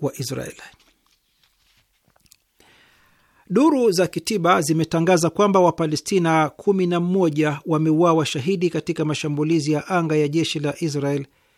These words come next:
katika ukanda wa Gaza mapema leo. Televisheni ya Al Jazeera ya Qatar imeripoti kwamba duru za kitiba za Palestina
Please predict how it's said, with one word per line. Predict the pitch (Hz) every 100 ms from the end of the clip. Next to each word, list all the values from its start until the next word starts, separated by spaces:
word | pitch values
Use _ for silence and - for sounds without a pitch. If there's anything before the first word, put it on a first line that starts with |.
| _ _ -
katika | 156 - 202 180 165
ukanda | 170 156 175 160 156
wa | 151
Gaza | 156 156 135 147 143 - 151
mapema | 160 - 156 147
leo. | 165 175 156 - _ _ _ _ -
Televisheni | 143 143 147 - 170 160
ya |
Al | 156
Jazeera | 156 135 170 160
ya | 147
Qatar | - 180 180 220 185
imeripoti | 151 151 147 254 247 180
kwamba | 180 160 156
duru | 165 190 165
za | 160
kitiba | - 160 - 202 165
za | 151
Palestina | 143 151 147 - 214 160